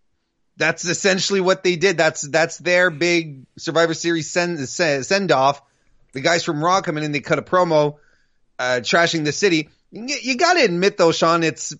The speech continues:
very interesting that we're now in an age where W W E f-, probably feels a lot more comfortable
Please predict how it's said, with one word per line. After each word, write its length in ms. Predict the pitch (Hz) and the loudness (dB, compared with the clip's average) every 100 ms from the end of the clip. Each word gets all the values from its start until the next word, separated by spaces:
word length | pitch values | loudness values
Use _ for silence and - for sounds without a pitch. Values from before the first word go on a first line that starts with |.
| - | -10
very 460 | 151 330 311 190 | -4 0 2 4
interesting 880 | 190 190 170 147 - 143 139 139 143 | 2 2 -4 -4 -2 -2 -2 -4 -6
that 240 | 127 135 123 | 0 0 0
we're 240 | 127 135 | 0 0
now 340 | 131 151 151 147 | 2 2 2 0
in 80 | |
an 140 | 135 135 | 0 0
age 580 | 143 135 117 117 - - _ _ _ - | 0 0 -4 -8 -12 -14 _ _ _ -20
where 220 | - 135 139 | -4 -2 0
W 300 | 151 151 139 | 0 0 0
W 360 | 147 139 135 | -2 -2 -2
E 220 | 143 139 139 - - | 0 0 -2 -8 -16
f-, 200 | 120 - - | -20 -20 -20
probably 600 | - 233 254 233 202 190 | -6 0 2 2 2 0
feels 360 | 170 - 175 165 | -2 2 2 4
a 40 | |
lot 220 | 156 156 143 | 2 2 2
more 200 | 147 135 | 0 0
comfortable 760 | - 151 131 139 113 98 92 | 0 -2 -2 -6 -4 -4 -6